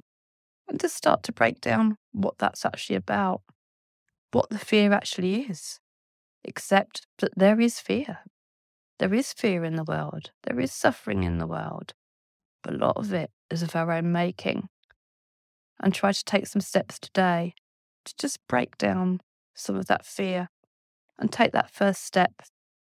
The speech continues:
outside the door, even if it's just dipping your toe. I hope that's been of help.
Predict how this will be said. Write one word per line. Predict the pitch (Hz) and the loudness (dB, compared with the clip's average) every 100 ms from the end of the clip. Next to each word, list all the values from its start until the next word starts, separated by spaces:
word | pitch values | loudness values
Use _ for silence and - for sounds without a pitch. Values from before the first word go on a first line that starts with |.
| _ _ - | _ _ -6
outside | 208 - 190 180 | -6 2 4 4
the | 180 | 0
door, | 170 175 175 175 - _ _ _ _ _ _ - | 0 2 4 2 -4 _ _ _ _ _ _ 0
even | 226 220 | 2 6
if | 208 - | 4 2
it's | - | -4
just | 170 - - | -6 -4 -4
dipping | 175 190 185 | -4 2 2
your | 180 | 2
toe. | - 160 165 165 _ _ _ _ _ _ _ _ _ _ _ _ _ _ _ _ _ | -2 -6 -6 -10 _ _ _ _ _ _ _ _ _ _ _ _ _ _ _ _ _
I | - | 0
hope | 233 | 0
that's | - - | 2 0
been | - 190 | 4 4
of | 185 | 4
help. | - 175 180 - | 2 4 4 0